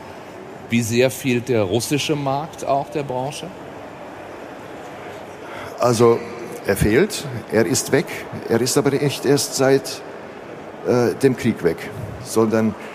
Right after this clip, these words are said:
Speaker 2: äh, seit sechs, sieben Jahren, Sie denken bitte an die Krim, äh, wurden die Exporte nach... Russland sehr stark reduziert. Äh, jetzt sind sie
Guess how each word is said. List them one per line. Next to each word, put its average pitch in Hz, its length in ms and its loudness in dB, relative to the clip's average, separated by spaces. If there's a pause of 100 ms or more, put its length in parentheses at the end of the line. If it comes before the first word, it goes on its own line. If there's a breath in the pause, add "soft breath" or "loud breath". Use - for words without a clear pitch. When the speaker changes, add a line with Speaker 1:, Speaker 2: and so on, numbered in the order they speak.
(400 loud breath)
Speaker 2:
äh, 98 260 2
seit 110 260 2
sechs, 123 260 2
sieben 113 240 4
Jahren, 120 420 6
Sie 107 160 0
denken 110 520 2 (120)
bitte 104 240 0
an 101 140 2
die 92 80 -2
Krim, 156 340 2 (260)
äh, 110 300 2
wurden 123 240 4
die 113 260 0 (280)
Exporte 123 580 2
nach... 107 320 4 (800)
Russland 107 480 2 (260)
sehr 101 280 2
stark 98 420 0
reduziert. - 600 -2 (1080 loud breath)
Äh, 104 300 2 (400)
jetzt 120 240 2
sind 117 180 0
sie 113 320 2